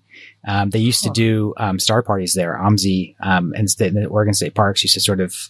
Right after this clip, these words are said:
Speaker 1: collaborate to do star parties at, um, Stubbs Stewart and then Rooster Rock in the Gorge. And so I saw a meteor shower there once.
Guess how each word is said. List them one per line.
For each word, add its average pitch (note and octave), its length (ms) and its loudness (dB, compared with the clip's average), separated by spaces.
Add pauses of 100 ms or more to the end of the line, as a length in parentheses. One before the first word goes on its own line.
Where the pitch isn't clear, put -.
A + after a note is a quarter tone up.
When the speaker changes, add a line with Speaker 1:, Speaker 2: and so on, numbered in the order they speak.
Speaker 1:
collaborate G#2+ 540 0
to - 80 -6
do G2+ 120 -2
star G#2+ 220 0
parties G2+ 540 -2
at, F#2+ 340 -2 (160)
um, F#2+ 220 0
Stubbs G2+ 300 0
Stewart G2 420 0
and F#2+ 220 0
then F#2 220 0
Rooster G2 240 2
Rock G2 240 0
in G2+ 60 -4
the E2 80 -10
Gorge. G#2 420 -2 (400)
And G#2+ 120 -6
so - 80 -2
I C#3+ 80 2
saw C3 340 2
a G#2+ 60 -6
meteor A#2+ 320 4
shower B2 340 2
there A#2+ 180 2
once. A#2 400 0